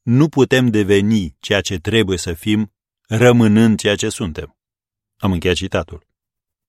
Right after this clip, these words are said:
Dacă vrei să crești, trebuie să fii dispus să te schimbi.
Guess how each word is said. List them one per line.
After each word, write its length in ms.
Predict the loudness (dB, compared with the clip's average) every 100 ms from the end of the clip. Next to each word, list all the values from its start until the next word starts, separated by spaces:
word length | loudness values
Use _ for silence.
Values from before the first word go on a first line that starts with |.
| _ _ _ _ _ _
Dacă 280 | -6 -2 0
vrei 220 | 2 2
să 200 | 2 -2
crești, 500 | -2 0 0 0 -4
trebuie 380 | 0 2 2 -2
să 160 | -2
fii 220 | -4 -4
dispus 440 | -2 -4 -4 -8 -8
să 100 | -6
te 120 | -6
schimbi. 480 | -6 -4 -4 -6